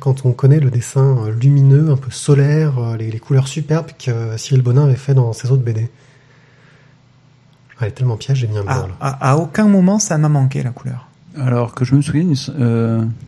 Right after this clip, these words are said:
Speaker 1: La belle image était en couleur.
Speaker 3: Ouais, la belle image était en couleur, mais l'homme qui n'existait pas, je crois qu'il est en noir
Speaker 1: C'était
Speaker 3: et
Speaker 1: en
Speaker 3: blanc.
Speaker 1: couleur aussi, il me semble. J'ai un souvenir de couleur.
Speaker 3: Ah, j'ai un doute, mais, euh... c'est vrai que, ouais, l'amour en noir et blanc.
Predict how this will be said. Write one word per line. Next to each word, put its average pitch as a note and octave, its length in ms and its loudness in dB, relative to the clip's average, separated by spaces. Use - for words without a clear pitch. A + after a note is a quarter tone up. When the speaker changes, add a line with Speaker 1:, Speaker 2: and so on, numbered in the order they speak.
Speaker 1:
La A2+ 120 -6
belle C3+ 140 -2
image B2+ 260 2
était - 140 -10
en A2 80 -4
couleur. A#2 340 -6
Speaker 3:
Ouais, B2+ 100 4
la B2+ 80 4
belle D#3+ 140 0
image F3 160 0
était C#3+ 80 -2
en - 20 2
couleur, E3+ 180 -2
mais D#3 80 4
l'homme C3+ 140 4
qui C#3+ 120 0
n'existait B2+ 280 0
pas, E3+ 100 -4
je F3+ 60 -10
crois D3+ 120 -10
qu'il - 100 -10
est A2+ 40 -4
en G#2+ 40 0
noir C#3+ 120 2
Speaker 1:
C'était C3+ 60 4
Speaker 3:
et - 20 2
Speaker 1:
en A#2 40 0
Speaker 3:
blanc. A#2 100 -4
Speaker 1:
couleur B2+ 260 0
aussi, - 180 -10
il A2 40 -8
me G2+ 60 -10
semble. G2 240 -14
J'ai B2+ 100 0
un B2+ 40 4
souvenir D#3 280 0
de D3+ 60 4
couleur. A#2+ 320 -4
Speaker 3:
Ah, C3+ 120 0
j'ai D3 100 4
un D3+ 60 6
doute, B2 280 0
mais, B2+ 280 6
euh... A#2+ 640 4
c'est - 180 -2
vrai F#3+ 120 4
que, D#3+ 80 0
ouais, G#3+ 240 2
l'amour C3+ 400 4
en F3+ 80 6
noir D#3 180 6
et B2 80 4
blanc. A2+ 240 -4